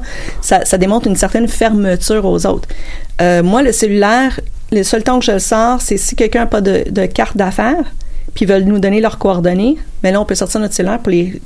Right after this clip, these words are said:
prendre en note. Euh, sinon, euh, quand on va à la salle de bain, quand on sort de la salle, pour prendre des notes de qu'est-ce qu'on a discuté avec cette personne-là.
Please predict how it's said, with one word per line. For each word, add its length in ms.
prendre 220
en 100
note. 340
Euh, 300
sinon, 800
euh, 800
quand 220
on 80
va 100
à 20
la 60
salle 240
de 100
bain, 260
quand 180
on 100
sort 240
de 40
la 140
salle, 460
pour 140
prendre 200
des 140
notes 160
de 100
qu'est-ce 240
qu'on 120
a 60
discuté 320
avec 140
cette 160
personne-là. 400